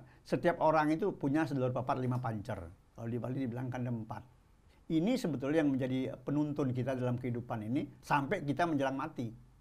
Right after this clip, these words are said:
Malah setelah mati pun sebetulnya peran yang empat ini besar sekali.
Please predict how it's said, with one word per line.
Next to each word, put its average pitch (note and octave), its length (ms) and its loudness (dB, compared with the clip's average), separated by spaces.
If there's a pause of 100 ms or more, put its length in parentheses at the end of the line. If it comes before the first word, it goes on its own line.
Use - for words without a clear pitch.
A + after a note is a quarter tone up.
(260)
Malah C#3+ 200 2
setelah D#3 240 4
mati D3 220 0
pun B3 220 -2
sebetulnya B2 640 -4 (240)
peran D#3+ 440 6 (140)
yang D3+ 220 4 (140)
empat D#3 280 6
ini A3+ 340 0 (1400)
besar F3 380 8
sekali. D#4+ 360 6